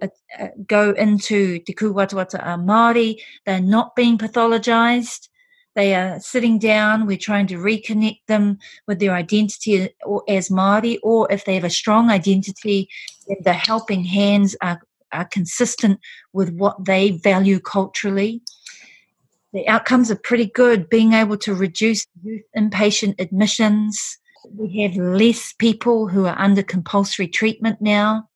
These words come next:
The problem is, is that in that same report evaluating that service,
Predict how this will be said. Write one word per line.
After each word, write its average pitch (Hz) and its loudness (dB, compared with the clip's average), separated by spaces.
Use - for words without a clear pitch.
The - -20
problem 320 -2
is, 175 -6
is 214 2
that 208 0
in 247 0
that 202 2
same 226 2
report 185 -4
evaluating 202 0
that 175 -4
service, 202 -2